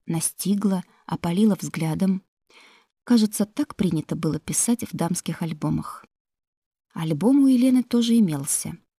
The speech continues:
Его она и поднесла при первой встрече,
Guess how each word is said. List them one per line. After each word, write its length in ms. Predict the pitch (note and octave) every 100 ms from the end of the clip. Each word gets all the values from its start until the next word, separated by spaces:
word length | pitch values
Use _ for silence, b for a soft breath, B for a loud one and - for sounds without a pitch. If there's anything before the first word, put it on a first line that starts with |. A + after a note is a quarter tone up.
| _ _ _ _ -
Его 380 | F3 A#3 E4
она 180 | C#4+ A3+
и 160 | - G#3
поднесла 720 | F3+ D#3+ E3 - - F#3+ C4+ -
при 140 | F3+
первой 320 | - E3 D3
встрече, 640 | - - D#3 E3+ - A#3+